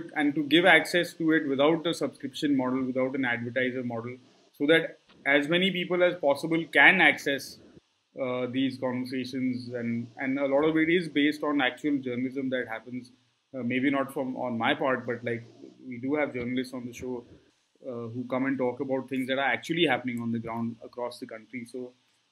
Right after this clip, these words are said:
so the process is on. Yeah, we should all do better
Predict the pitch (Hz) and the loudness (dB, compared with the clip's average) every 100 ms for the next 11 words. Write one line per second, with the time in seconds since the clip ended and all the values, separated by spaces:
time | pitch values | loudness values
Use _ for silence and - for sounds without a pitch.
0 | _ 165 190 190 - _ _ _ 180 180 | _ -2 -2 -4 -16 _ _ _ -4 4
1 | 170 180 240 233 233 196 214 196 156 143 | 6 8 6 6 4 6 6 6 6 6
2 | 131 139 131 131 - 143 - - 131 127 | 4 0 -4 -6 -4 -6 -8 -4 -4 -4
3 | 123 123 117 104 104 | -6 -10 -8 -10 -12